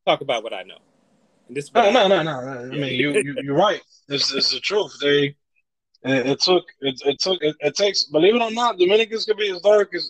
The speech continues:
Speaker 2: as you, as dark, you know, darker, darker than me, or I am, my color, really, or even your color, or it, it's even white as, as,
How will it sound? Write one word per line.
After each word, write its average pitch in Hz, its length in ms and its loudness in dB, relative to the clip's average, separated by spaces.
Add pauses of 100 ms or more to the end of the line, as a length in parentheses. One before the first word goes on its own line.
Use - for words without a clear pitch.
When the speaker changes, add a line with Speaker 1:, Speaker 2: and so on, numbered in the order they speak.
Speaker 2:
as 143 200 -2
you, 214 400 4 (720)
as 127 160 -2
dark, 190 400 4
you 170 120 -2
know, 143 180 -4
darker, 175 520 2
darker 175 380 0
than 160 120 0
me, 175 140 -6
or 139 160 -2
I 170 220 0
am, 135 240 -10
my 170 180 -4
color, 135 280 -4
really, 139 360 -2 (300)
or 131 80 -4
even 160 240 -2
your 190 160 0
color, 135 420 -4 (360)
or 139 140 0
it, 139 120 -4
it's 139 360 -4
even 160 220 -2
white 170 320 6
as, 165 240 -4
as, 151 600 2